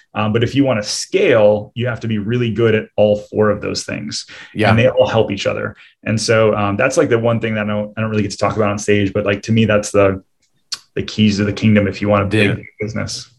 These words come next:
Speaker 2: I love that. And so I'd like to have one additional follow-up to, to what you just said. 'Cause so in number three, converting those leads, what was the biggest differentiator when, like, what happened, your conversion started going up?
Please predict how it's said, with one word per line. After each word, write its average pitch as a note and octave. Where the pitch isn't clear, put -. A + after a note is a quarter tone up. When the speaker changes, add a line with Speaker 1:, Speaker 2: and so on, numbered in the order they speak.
Speaker 2:
I B2+
love B2+
that. G2
And A2+
so A#2+
I'd C#3
like A2+
to A2+
have A2
one B2
additional A#2+
follow-up A2+
to, A#2+
to A#2+
what A#2+
you B2
just A2+
said. B2+
'Cause B2+
so C3
in C3
number D3
three, C#3+
converting B2
those G#2
leads, G#2
what D3
was D3+
the B2+
biggest B2
differentiator A2+
when, A#2
like, A2
what A#2
happened, G#2+
your A2+
conversion G2+
started G2
going F#2
up? E2